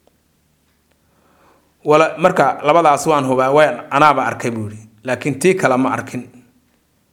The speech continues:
Laakiin isagoo rumaysanaya, nabigu wuxuu sheegay baa wuxuu yidhi, "Wala in taalat bikum xayaatun, hadday noloshiinu dheeraato, aniga ma gaadhaye eh,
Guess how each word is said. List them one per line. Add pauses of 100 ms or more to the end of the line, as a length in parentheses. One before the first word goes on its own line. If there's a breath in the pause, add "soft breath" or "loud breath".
(720)
Laakiin
isagoo
rumaysanaya, (320)
nabigu
wuxuu
sheegay
baa
wuxuu
yidhi, (1400)
"Wala
in
taalat (140)
bikum (960)
xayaatun, (320)
hadday
noloshiinu
dheeraato,
aniga
ma
gaadhaye
eh,